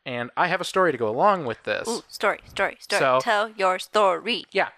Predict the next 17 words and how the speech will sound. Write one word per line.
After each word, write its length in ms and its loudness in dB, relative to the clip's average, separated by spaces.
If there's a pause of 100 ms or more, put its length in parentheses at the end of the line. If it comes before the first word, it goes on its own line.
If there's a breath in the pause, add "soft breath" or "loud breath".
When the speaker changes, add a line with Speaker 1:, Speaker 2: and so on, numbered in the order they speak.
(220 soft breath)
Speaker 1:
So 400 4
it, 200 0
it's 120 0
pretty 200 -6
simple, 340 -6
but 260 0
I've 200 -2
been 100 -4
on 100 -4
an 100 -2
airplane 260 0
that's 120 -4
been 140 -4
struck 220 -2
by 100 2
lightning 380 0
before, 420 -4